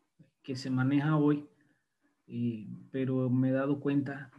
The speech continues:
de que, de que yo como padre no ayudo a mi esposa. Yo tengo una responsabilidad también con mi, con mi familia, con mi hijo. Eh, y somos un equipo. Eh, yo le podré dar algo a, a, a mi bebé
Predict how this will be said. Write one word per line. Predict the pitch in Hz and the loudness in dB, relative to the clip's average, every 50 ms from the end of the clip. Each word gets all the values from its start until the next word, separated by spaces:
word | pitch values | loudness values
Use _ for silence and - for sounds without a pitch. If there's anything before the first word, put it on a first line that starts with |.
| - - | -14 -8
de | 123 131 131 123 127 | -6 -4 -4 -4 -6
que, | - - 127 123 123 123 117 113 110 117 | -6 -6 -4 0 0 0 0 -2 -4 -6
de | 123 131 123 123 | -6 -6 -6 -4
que | - 127 123 120 - - - | -4 -4 -4 -4 -4 -6 -6
yo | 131 127 143 139 | -2 0 0 2
como | 151 156 156 143 - | 4 4 4 4 2
padre | 143 139 143 143 151 147 123 - - | 2 2 2 2 2 0 -2 -4 -6
no | - 139 143 156 165 160 156 | -2 2 2 4 4 4 4
ayudo | 156 156 165 180 185 165 | 4 6 6 6 8 6
a | 147 | 6
mi | 143 127 | 4 2
esposa. | 123 127 127 120 120 127 | 0 -2 -4 -6 -4 -4
Yo | 127 | -2
tengo | 127 143 156 | 0 2 4
una | 156 156 151 | 4 4 4
responsabilidad | - 135 127 131 131 131 123 127 127 117 123 120 120 127 143 156 156 | 2 0 -4 -6 -4 -4 -4 -2 -2 -2 0 0 2 2 2 0 0
también | 156 143 139 139 147 170 175 180 | -2 -2 0 2 4 4 4 4
con | - 135 131 127 | 2 2 0 0
mi, | 123 120 - - - | 0 0 -2 -6 -10
con | _ - 123 123 123 | _ -2 0 2 2
mi | 120 | 0
familia, | - 120 110 120 139 156 180 185 170 135 123 | 0 -2 0 4 6 10 10 10 10 10 6
con | 123 123 127 131 | 2 0 0 4
mi | 139 160 175 | 6 8 6
hijo. | 151 - - - - - _ _ _ _ _ _ _ _ _ _ _ _ _ _ - - | 6 6 2 -6 -14 -20 _ _ _ _ _ _ _ _ _ _ _ _ _ _ -10 -4
Eh, | 135 135 131 131 131 127 127 127 123 120 | -2 0 2 2 2 2 2 0 0 0
y | 143 147 | -2 0
somos | - 165 170 175 180 190 | 4 8 10 12 12 12
un | 185 185 | 12 10
equipo. | 180 185 185 208 180 - 123 120 120 - _ _ _ _ _ _ _ _ _ _ | 8 8 6 2 2 0 -2 -6 -8 -10 _ _ _ _ _ _ _ _ _ _
Eh, | - 127 131 127 123 123 123 | -10 -6 -4 -2 0 0 2
yo | 143 143 | 4 6
le | 160 165 | 6 6
podré | 160 165 160 160 160 165 | 6 6 6 8 8 6
dar | 156 156 151 156 | 6 4 2 2
algo | 156 156 156 170 165 | 2 2 2 2 2
a, | 160 147 143 143 143 | 2 2 2 0 -2
a, | - 131 123 120 - - 135 | -4 -6 -6 -6 -6 -8 -6
a | 135 | -2
mi | 131 135 | -2 0
bebé | 131 131 127 131 143 160 180 180 | 2 2 2 2 2 2 0 -4